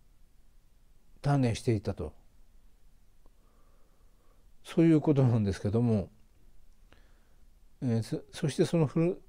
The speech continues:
古猫の方は、そのことは無駄ではないと。次の段階では、まあ、古猫が説明している通り、まあ、無念無双の剣に至れば良いであろうということなんですけど、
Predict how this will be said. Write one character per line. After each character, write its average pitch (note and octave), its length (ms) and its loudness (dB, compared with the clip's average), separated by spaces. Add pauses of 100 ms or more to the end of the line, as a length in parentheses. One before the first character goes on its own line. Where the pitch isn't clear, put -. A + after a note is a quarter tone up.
(120)
古 D3+ 240 2
猫 C#3+ 300 0
の C#3 100 0
方 C3 260 0
は、 E3 240 -2 (640)
そ - 160 -6
の D3+ 100 2
こ D3+ 100 2
と D3 160 4 (360)
は A#2+ 160 2
無 A2+ 140 0
駄 C3+ 140 6
で E3 100 6
は D3+ 80 4
な B2 120 2
い B2 60 0
と。 - 220 -8 (2250)
次 D3 240 0
の E3+ 140 2
段 C3+ 240 0
階 C#3 200 0
で D3+ 140 4
は、 A#2 240 0 (400)
ま B2 300 -2
あ、 - 20 -20 (500)
古 C#3 160 2
猫 B2+ 220 4
が B2 60 2
説 B2 260 -2
明 B2+ 120 2
し A2 80 -6
て - 80 0
い B2 40 4
る A#2 80 0
通 B2 200 0
り、 F#2 180 -4 (600)
ま C#3 80 2
あ、 - 20 4
無 D3 140 4
念 D#3 220 6
無 B2+ 80 2
双 C#3+ 200 4
の C3+ 260 2 (1600)
剣 D#3 260 2
に B2 120 4
至 C#3 180 2
れ C#3+ 100 6
ば A#2+ 140 4
良 C3+ 160 6
い D3 60 6
で B2 100 4
あ G#2+ 40 2
ろ A2+ 100 0
う A2 80 -2
と A2 100 -6
い G#2 100 -2
う G#2 60 -4
こ G#2+ 140 -8
と A2+ 100 -6
な G#2 120 -6
ん G2 60 -8
で F2+ 80 -10
す - 120 -14
け A#2 100 -6
ど、 G#2 280 -6